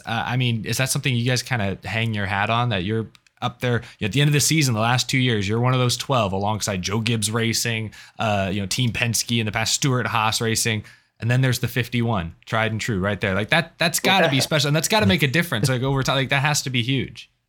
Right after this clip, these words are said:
Speaker 2: Yeah, definitely, dude. I mean, it's, it's badass. I mean, the first,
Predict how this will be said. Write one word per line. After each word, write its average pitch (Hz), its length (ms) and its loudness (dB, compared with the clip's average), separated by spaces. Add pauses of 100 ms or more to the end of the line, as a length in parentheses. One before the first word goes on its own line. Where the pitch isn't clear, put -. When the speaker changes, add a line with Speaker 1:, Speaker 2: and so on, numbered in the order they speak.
(600)
Speaker 2:
Yeah, 151 420 4
definitely, 127 420 2
dude. 104 260 2
I 107 100 2
mean, 110 220 0
it's, 113 320 -2
it's 117 200 -2
badass. 117 640 2
I 110 100 2
mean, 107 300 0
the 101 80 -2
first, 131 480 -2